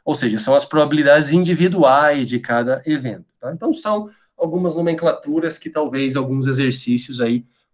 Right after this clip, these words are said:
possam tá, é, aparecendo, né? É,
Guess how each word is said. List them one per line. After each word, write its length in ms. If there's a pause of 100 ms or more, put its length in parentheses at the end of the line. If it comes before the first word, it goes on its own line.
possam 480
tá, 340 (1000)
é, 960 (300)
aparecendo, 880
né? 280 (600)
É, 920